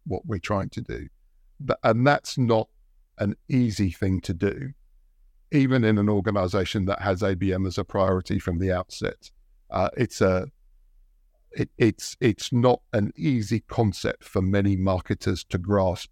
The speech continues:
how, if my job is to run an event, well, what does it mean when what we really care about is not how many people come to our booth, how many details we collect, but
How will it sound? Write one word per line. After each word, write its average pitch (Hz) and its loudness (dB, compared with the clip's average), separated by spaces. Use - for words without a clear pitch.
how, 98 0
if - -8
my 98 0
job 113 0
is 107 -2
to 104 -2
run 95 2
an 92 -4
event, 95 -2
well, 95 2
what 117 6
does 104 2
it 104 -2
mean 107 2
when 95 2
what - -10
we 101 -2
really 101 2
care 104 4
about 95 0
is 98 -2
not 101 0
how 127 4
many 120 2
people 113 -2
come 107 0
to 104 -2
our 92 -2
booth, 117 0
how 117 0
many 104 2
details 113 2
we 107 -2
collect, 107 0
but - -2